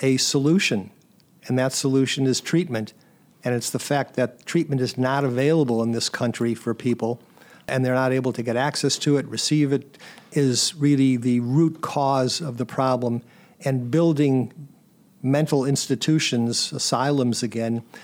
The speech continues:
although there may be some value in some of those to some degree, it's not gonna solve the mass violence problem and is completely irrelevant or just peripheral to it.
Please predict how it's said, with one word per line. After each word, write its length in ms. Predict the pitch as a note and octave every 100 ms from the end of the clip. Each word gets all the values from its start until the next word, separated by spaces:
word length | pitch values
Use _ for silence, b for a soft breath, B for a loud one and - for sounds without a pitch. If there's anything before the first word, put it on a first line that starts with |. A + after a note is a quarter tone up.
| B B
although 600 | C3 B2+ B2+ B2+ C3 B2+
there 140 | C3+ B2
may 220 | C#3 C3+
be 120 | C3+
some 320 | B2+ C3 B2
value 540 | B2 B2+ C3+ C3+ B2+ B2
in 300 | A#2+ A#2+ A2+ B B B - _ - - -
some 300 | - - C#3+
of 80 | C3
those 340 | B2+ B2+ B2+ -
to 100 | A#2+
some 260 | - C3+
degree, 400 | A#2+ A#2+ C#3 C3 B B B
it's 240 | D3 - -
not 300 | D3 C#3+ C#3+
gonna 200 | C#3 A#2+
solve 560 | - B2 A#2+ A#2+ A#2
the 80 | A#2
mass 400 | A#2+ A#2+ A#2+ -
violence 760 | C3+ A#2+ B2 B2 A#2+ A2+ - - - -
problem 580 | D3 C#3+ B2 A#2 B2 -
and 280 | B2 B2 A#2+
is 200 | B2 -
completely 1040 | - B2 - - F3 F3 D#3 B2+ A#2+ C3 B B -
irrelevant 580 | C#3 B2+ C#3 C#3 B2 A#2+
or 180 | B2 A#2
just 240 | - -
peripheral 520 | - C3 C#3 - A#2
to 220 | A#2 A#2
it. 100 | A2+